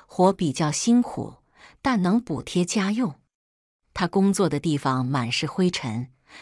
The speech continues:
每次回来时，脸都是脏兮兮的，漱出来的水都是黑的。虽然日子苦，但没有那些贪婪的亲戚扒在身上吸血，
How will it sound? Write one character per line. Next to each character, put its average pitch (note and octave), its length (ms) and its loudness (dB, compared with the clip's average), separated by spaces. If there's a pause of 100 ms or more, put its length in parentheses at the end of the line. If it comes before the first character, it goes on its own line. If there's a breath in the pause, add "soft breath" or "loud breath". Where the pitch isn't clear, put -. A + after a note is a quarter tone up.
每 F3+ 220 2
次 A#3 200 -2
回 D#3 220 -2
来 F3+ 160 0
时， C3 380 -4 (380 soft breath)
脸 D#3 300 2
都 F#3 140 0
是 D#3+ 140 -2
脏 F3+ 260 0
兮 G3+ 180 -4
兮 G#3+ 260 -2
的， - 220 -6 (360 soft breath)
漱 C4+ 260 0
出 A#3+ 160 -2
来 G3 140 0
的 A3+ 120 0
水 A#2+ 440 -6 (180)
都 E3+ 140 0
是 D3 160 -4
黑 D#3 300 -6
的。 - 220 -8 (640)
虽 F#3+ 200 2
然 D3+ 200 2
日 E3+ 180 0
子 C3 140 -6
苦， A2+ 420 -10 (440 loud breath)
但 B3+ 180 4
没 A3 140 6
有 C4+ 160 6
那 F3 120 4
些 F3 220 0
贪 A#3 260 -4
婪 D#3+ 160 0
的 D#3+ 120 -2
亲 G3+ 260 2
戚 E3 160 -2
扒 F3+ 240 0
在 D3+ 180 -2
身 D#3+ 240 0
上 B2+ 200 -2
吸 F3+ 220 -2
血， - 400 -6